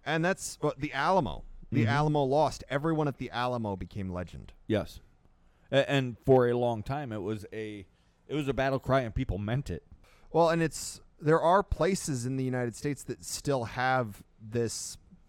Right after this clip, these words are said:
Speaker 1: soul. Like the Redwoods, not so much, but there are, like, historical sites that still have power, and it's because, thankfully, most people go there with the intention of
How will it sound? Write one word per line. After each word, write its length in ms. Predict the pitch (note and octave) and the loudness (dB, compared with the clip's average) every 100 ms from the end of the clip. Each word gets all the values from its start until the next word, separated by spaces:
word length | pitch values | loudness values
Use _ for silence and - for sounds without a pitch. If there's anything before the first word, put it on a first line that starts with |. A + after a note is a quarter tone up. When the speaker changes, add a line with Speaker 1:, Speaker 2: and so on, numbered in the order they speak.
| - | -8
Speaker 1:
soul. 400 | - F3+ B2 C#2+ | 0 2 2 -2
Like 160 | C3 | -4
the 100 | C3 | -2
Redwoods, 600 | C3+ C#3 G3 G3+ F#3 D#3 - - | 0 0 2 2 2 -2 -12 -10
not 220 | D#3 D#3 - | -2 -2 -2
so 200 | D#3 C3+ | -2 0
much, 400 | D#3 E3 - - | 0 -2 -8 -6
but 160 | D3 | -4
there 160 | D3 C#3+ | -2 0
are, 260 | C#3+ D3+ D3 | 2 2 2
like, 420 | C#3 B2 - - | 0 -2 -6 -8
historical 640 | D3+ C#3 F#3 F#3 D3 A2 F2+ | -6 -2 0 0 0 -4 -8
sites 580 | F2 D#2 - - - - _ _ _ | -8 -10 -12 -16 -16 -16 _ _ _
that 160 | - C#3+ | -4 -4
still 460 | - - D3+ C#3+ B2 | -4 -2 2 2 2
have 280 | B2 A2+ | 0 -2
power, 320 | - D#3 D3+ B2+ | 0 2 2 2
and 80 | A#2 | -4
it's 120 | - | -6
because, 500 | B2+ C3 A2+ - - _ _ _ _ _ - - - | -6 -4 -4 -6 -14 _ _ _ _ _ -20 -20 -10
thankfully, 680 | C3+ F#3+ - C#3+ A2+ G2 - _ _ | -4 -4 -4 -6 -6 -6 -12 _ _
most 320 | G#2+ C#3+ D3 | -4 -2 -2
people 280 | - F#3 D3+ | -4 -2 -2
go 240 | A2 D#3 F#3 | 2 2 2
there 260 | A#2 G#2 | 0 -2
with 240 | G2+ G#2+ - | -2 -6 -6
the 100 | A#2+ | -6
intention 460 | G#2+ C3+ C#3+ C#3+ | -4 -6 -4 -4
of 380 | G#2+ G#2 F2+ - | -2 -4 -6 -16